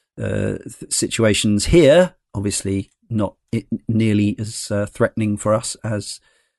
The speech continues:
uh, what was going on for, uh, what is going on for people in Syria, but I haven't got as far as looking into the, the practicalities and realities, but, you know, I understand that it's complicated.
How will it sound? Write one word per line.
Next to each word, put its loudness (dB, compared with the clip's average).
uh, -4
what -4
was -4
going 2
on 0
for, -4
uh, -2
what 0
is 4
going 0
on -2
for -20
people -6
in -2
Syria, 6
but 0
I 4
haven't 2
got 2
as -2
far 4
as -4
looking -4
into -2
the, -2
the -4
practicalities -2
and -6
realities, -4
but, -8
you -6
know, -4
I -2
understand -2
that -4
it's -8
complicated. -4